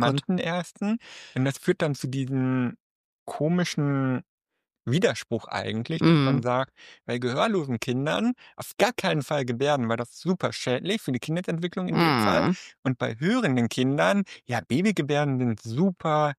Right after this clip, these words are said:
Speaker 2: hilfreich für die kognitive Entwicklung, für
Speaker 1: Mhm.
Speaker 2: Kommunikationsfähigkeiten und au-, sorgt auch für weniger Frust und Stress und so
Speaker 1: War auch
Speaker 2: weiter.
Speaker 1: so, genau.
Speaker 2: Und das
Speaker 1: Verrückt.
Speaker 2: ist so ein richtiger Widerspruch, ne?
Speaker 1: Dabei ist es ja eine Bereicherung, also eine zusätzliche Stütze,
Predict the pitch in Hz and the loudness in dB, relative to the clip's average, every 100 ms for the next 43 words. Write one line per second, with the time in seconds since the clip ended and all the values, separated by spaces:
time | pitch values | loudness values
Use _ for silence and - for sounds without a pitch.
0 | _ - 151 151 - 135 131 - 113 110 | _ -4 -2 -2 0 -2 -2 -4 -4 -2
1 | 160 156 127 131 123 113 117 139 - 170 | -2 -2 -2 -2 0 0 -2 -4 -2 2
2 | 185 165 147 123 - - 165 151 - 143 | 4 2 0 -4 -6 -8 -6 -6 -6 -8
3 | 131 - 135 127 - 123 123 120 - _ | -8 -6 -6 -6 -6 -8 -8 -10 -14 _
4 | _ - 127 120 - 123 117 117 110 - | _ -10 -8 -8 -10 -6 -4 -4 -4 -6
5 | - 165 - 110 - - 160 - 131 190 | -8 -10 -10 -12 -12 -10 -12 -12 -6 2
6 | 247 151 120 143 151 151 _ _ - 202 | 2 2 0 0 0 -2 _ _ -2 4
7 | 196 175 226 _ 139 135 135 - _ - | 6 4 2 _ -6 -4 -6 -10 _ -10
8 | - 170 254 147 - 151 143 143 - _ | -2 0 0 -2 -6 -4 -4 -8 -14 _
9 | 139 160 - 135 117 117 117 101 - 104 | -12 -10 -6 -6 -4 -4 -6 -8 -12 -16
10 | - 175 185 202 208 196 208 208 196 214 | -4 2 4 4 0 2 2 4 4 2
11 | 269 - 190 156 - 165 165 - 190 185 | 2 -2 -4 -4 -4 -6 -2 0 0 -2
12 | - - 226 208 - - 196 - 190 185 | -6 -6 0 0 -2 -6 -4 0 0 0
13 | - - 247 - - | -2 0 0 0 -6